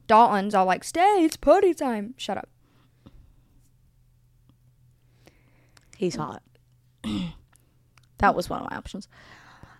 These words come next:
Speaker 1: Actually, everything, every name that I named off were one of her <laughs>
Speaker 2: Mm-hmm.
Speaker 1: options.
Speaker 2: All of them.
Speaker 1: <laughs> But so finally,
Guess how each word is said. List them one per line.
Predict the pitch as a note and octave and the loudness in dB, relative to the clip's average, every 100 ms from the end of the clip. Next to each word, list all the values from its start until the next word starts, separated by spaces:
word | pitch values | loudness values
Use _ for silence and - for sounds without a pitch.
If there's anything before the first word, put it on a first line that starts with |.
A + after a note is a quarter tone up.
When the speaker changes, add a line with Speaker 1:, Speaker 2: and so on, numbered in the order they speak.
| _ _ _ | _ _ _
Speaker 1:
Actually, | C4+ D4 - - | 6 6 6 8
everything, | D4 F4 G4 - | 8 8 6 8
every | C#4+ D#4+ | 8 8
name | D4 C4+ C#4 | 8 8 10
that | C4 | 8
I | |
named | B3 A#3+ A#3 | 8 6 6
off | G#3+ G#3 | 8 6
were | G#3+ G3+ | 4 2
one | G#3+ | 4
of | A#3 | 6
her | |
<laughs> | B3 | 6
Speaker 2:
Mm-hmm. | - C#4+ A4+ C#4 | 6 6 6 6
Speaker 1:
options. | G4 - - - | 4 2 0 4
Speaker 2:
All | C4+ | 6
of | E4 | 6
them. | A3+ F#3 F3+ - - C4+ - D4+ - | 4 0 -2 -6 -4 -4 -4 -10 -10
Speaker 1:
<laughs> | C#4+ C4+ B3 C5+ B4 B4 A#4 - - | -4 -2 0 0 2 0 -4 -12 -14
But | A#3+ C4 A#3+ - - - | 2 4 6 2 -4 -14
so | - C#4 C4 B3 - _ _ _ | 0 4 4 0 -12 _ _ _
finally, | C4+ G4 D4+ C4 A3 G#3+ | 0 0 2 0 0 -2